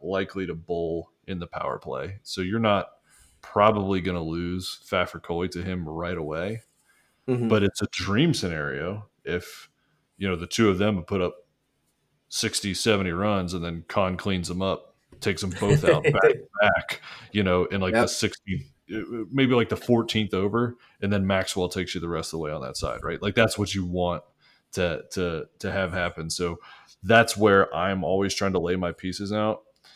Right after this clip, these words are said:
Speaker 1: I don't want, like, I, I just could not put, like, Faf as captain and, like, Shami as vice captain. <laughs>
Speaker 2: Yeah,
Speaker 1: 'Cause,
Speaker 2: 'cause he's
Speaker 1: like, they can't both flourish.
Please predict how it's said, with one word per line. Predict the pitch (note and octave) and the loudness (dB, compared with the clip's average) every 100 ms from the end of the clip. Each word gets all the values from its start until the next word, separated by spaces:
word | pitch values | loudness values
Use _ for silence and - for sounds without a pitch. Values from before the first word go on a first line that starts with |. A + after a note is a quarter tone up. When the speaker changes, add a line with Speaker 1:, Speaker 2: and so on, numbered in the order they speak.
| - _ F#2 | -20 _ 0
Speaker 1:
I | |
don't | G2 G2+ | 2 2
want, | F#2 F#2 F#2+ G2 - _ _ - | 2 4 4 4 -4 _ _ -8
like, | G2+ - - | -6 -6 0
I, | G#2 - | 0 2
I | G2+ | -2
just | F#2+ - - | -2 -4 -8
could | - C3 A#2 | 0 4 6
not | A2 F#2+ - - | 6 2 0 -2
put, | G2+ G#2 - _ _ _ _ _ _ _ _ | 0 0 -4 _ _ _ _ _ _ _ _
like, | C#2 D2 - _ _ _ | -10 -10 -12 _ _ _
Faf | - - G#2+ F2+ - | -12 2 6 6 2
as | G#2 | -4
captain | - G2+ G2 A2 G#2 G2+ _ - _ | 0 -2 0 -2 -2 -6 _ -20 _
and, | F#2+ E2+ | -6 -6
like, | D#2+ | -4
Shami | - F#2 F2+ E2+ E2+ E2+ _ - | -4 -2 -2 -2 -4 -8 _ -12
as | E2+ | -8
vice | F2+ D#2 - | -2 -2 -2
captain. | D#2+ - - - - G#3+ | -4 -6 -4 -4 0 -2
<laughs> | - A#3+ - | 2 2 2
Speaker 2:
Yeah, | F#2 - | -2 0
Speaker 1:
'Cause, | D#3+ - | 0 0
Speaker 2:
'cause | - A#2+ | -2 0
he's | B2 | 4
Speaker 1:
like, | A2 A2 - _ - - - - | 4 4 0 _ -18 -16 -6 4
they | C3+ | 4
can't | - B2 B2 G2 | 6 6 6 6
both | A2 G#2 - | 4 4 2
flourish. | - F2+ C#2+ D#2 - - | -2 -2 -2 -2 -4 -6